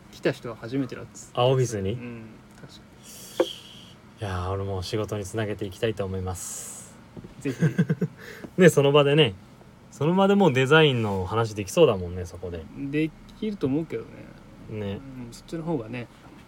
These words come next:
Speaker 1: 効率がいいかも
Speaker 2: ね。
Speaker 1: しれないし。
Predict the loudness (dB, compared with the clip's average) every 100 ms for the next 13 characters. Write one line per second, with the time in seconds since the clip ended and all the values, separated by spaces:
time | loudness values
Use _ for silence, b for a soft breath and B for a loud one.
0 | -20 -20 -20 -20 -20 -14 -6 -6 -4 -6
1 | -6 -8 -10 -10 -10 -20 -14 -4 -2 -2
2 | -8 -18 -20 -20 -20 -20